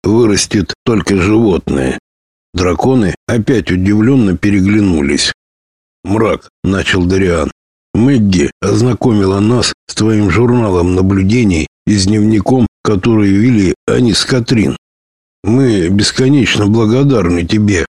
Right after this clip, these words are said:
за то, что ты сделал. Наши специалисты до сих пор не понимают, как ты сумел выходить её в таких примитивных условиях.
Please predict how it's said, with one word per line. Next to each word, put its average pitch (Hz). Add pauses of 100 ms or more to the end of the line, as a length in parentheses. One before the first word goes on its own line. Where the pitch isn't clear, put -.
(180)
за 104
то, 123
что 113
ты 117
сделал. 107 (500)
Наши 113
специалисты 95 (180)
до 98
сих 127
пор 104
не 104
понимают, 101 (180)
как 135
ты 101
сумел 117 (180)
выходить 95
её 92
в - (180)
таких 117
примитивных 113
условиях. 104